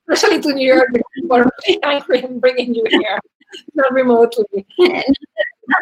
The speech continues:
Speaker 2: that it isn't challenging at times, that it, and that's for sure. But usually, a lot of times, it was amazing to watch how quickly de-escalation can happen when you're just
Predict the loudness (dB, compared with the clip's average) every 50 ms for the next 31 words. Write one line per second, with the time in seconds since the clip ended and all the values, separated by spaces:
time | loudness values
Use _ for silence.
0 | 0 -2 0 2 2 4 4 2 2 2 0 0 2 0 0 2 2 2 2 2
1 | 0 0 -2 -4 -4 -4 -2 -2 -2 -2 -2 0 0 0 0 -4 -4 -6 -4 -2
2 | -2 -4 -4 -6 -6 -6 -6 -6 -4 -4 -4 -2 -2 -2 -4 -2 0 -2 -2 0
3 | 0 0 0 2 2 2 2 2 2 2 0 2 0 0 0 0 0 0 0 0
4 | 0 -2 -4 -6 -8 -8 -6 -6 -4 -4 -2 -2 0 0 0 -2 0 -2 -2 -2
5 | -4 -6 -10 -14 -12 -8 -4 -4 -2 -2 -4 -6 -8 _ _ -8 -6 -2 -2 -2
6 | -2 -2 0 -2 -2 -2 -2 -6 -8 -8 -10 -10 -6 -6 -6 -6 -6 -8 -8 -10
7 | -6 -8 -8 -8 -6 -10 -10 -10 -10 -4 -2 -2 0 -2 -4 _ _ _ -20 _
8 | _ _ _ _ -2 -2 0 2 2 2 2 0 0 0 0 -2 -2 -2 -6 -12
9 | -14 -18 -18